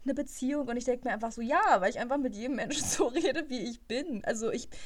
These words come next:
ich denke mir jetzt nicht irgendwie, nur weil da jetzt ein anderer irgendwie Mensch vor mir steht, als ich es bin, weil er, keine Ahnung, älter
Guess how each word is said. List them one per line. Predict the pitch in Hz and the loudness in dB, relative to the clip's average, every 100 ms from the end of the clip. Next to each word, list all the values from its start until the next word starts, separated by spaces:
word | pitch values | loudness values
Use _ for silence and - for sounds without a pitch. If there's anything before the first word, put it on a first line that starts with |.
| - - | -10 -6
ich | 254 | 2
denke | 247 285 | 4 4
mir | 294 | 6
jetzt | 262 262 | 4 2
nicht | 254 294 | -4 -4
irgendwie, | - 254 247 | -4 -4 -4
nur | 262 254 | -2 0
weil | 240 | 0
da | |
jetzt | 226 233 | 0 -2
ein | 233 | -4
anderer | 247 233 226 - - - | -2 0 0 -2 -10 -18
irgendwie | - 233 233 220 226 220 208 226 - - - - | -6 -4 -4 -4 -4 -4 -6 -8 -14 -20 -18 -6
Mensch | 208 226 311 - | 0 0 0 0
vor | 233 | -2
mir | 226 | 0
steht, | 240 - 226 240 - | -2 -6 -6 -6 -2
als | 196 247 | -2 0
ich | 262 | -2
es | 349 - | -4 -2
bin, | 170 165 165 | -2 -2 0
weil | 175 170 | 2 2
er, | |
keine | 175 214 147 | 2 -2 -2
Ahnung, | 170 180 | -2 -4
älter | 160 143 156 - 151 151 151 | -4 -2 -2 -2 -2 0 -2